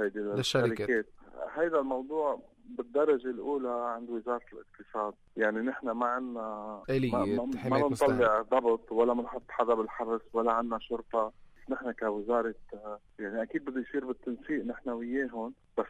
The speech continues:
Speaker 1: إنما على الأرض بده يصير من قبلهم هن، مش نحن.
Speaker 2: ابتداء من أيمتى حتبلش الفاتورة تكون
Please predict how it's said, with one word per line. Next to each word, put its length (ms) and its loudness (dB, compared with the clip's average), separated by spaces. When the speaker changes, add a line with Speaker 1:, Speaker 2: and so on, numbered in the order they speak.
Speaker 1:
إنما 320 4
على 180 8
الأرض 320 6
بده 300 -2
يصير 180 0
من 180 -2
قبلهم 420 0
هن، 160 -10
مش 160 -20
نحن. 340 -16
Speaker 2:
ابتداء 400 6
من 160 6
أيمتى 280 4
حتبلش 540 2
الفاتورة 760 0
تكون 420 -2